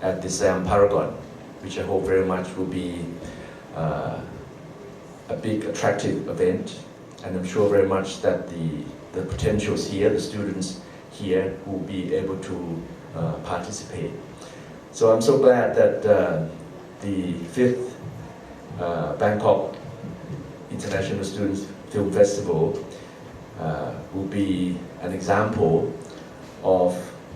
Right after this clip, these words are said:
Bangkok University's, uh, attempt to, uh,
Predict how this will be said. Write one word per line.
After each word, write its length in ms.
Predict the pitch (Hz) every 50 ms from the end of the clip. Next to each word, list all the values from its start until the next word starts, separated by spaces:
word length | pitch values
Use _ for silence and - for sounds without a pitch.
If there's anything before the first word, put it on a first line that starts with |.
| - - - - -
Bangkok 560 | - 101 101 101 - - - - - - - -
University's, 880 | 104 104 101 101 101 95 95 - - 98 95 92 92 - - - -
uh, 360 | 92 87 87 82 78 - - - - - - - - - - - - - - - - - - -
attempt 540 | - - - - - - 98 95 - - - - - - -
to, 480 | - 104 101 95 90 90 82 82 82 80 - - - - - - - - - - - - - - - - 78
uh, 180 | 78 78 78